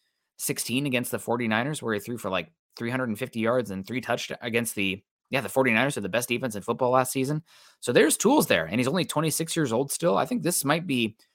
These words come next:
not only a backup, but it's a non-threatening signing to Russell Wilson, where there's still tangible physical gifts and upside there that maybe Sean Payton is calling a shot. And something also that is interesting is that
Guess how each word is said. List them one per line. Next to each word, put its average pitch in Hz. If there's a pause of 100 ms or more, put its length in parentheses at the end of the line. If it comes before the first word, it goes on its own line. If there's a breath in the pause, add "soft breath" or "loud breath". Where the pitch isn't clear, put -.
(120)
not 170
only 175
a 104
backup, 123 (260)
but 139
it's 135
a 120
non-threatening 139
signing 131
to 117
Russell 127
Wilson, 160 (340 soft breath)
where 127
there's 120
still 147 (760)
tangible 147
physical 160
gifts 107
and 107
upside 107
there 104
that 95
maybe 160
Sean 139
Payton 135 (260 soft breath)
is 113
calling 135
a 120
shot. 143
And 123
something 147
also 123
that 98
is 98
interesting 113
is 101
that 104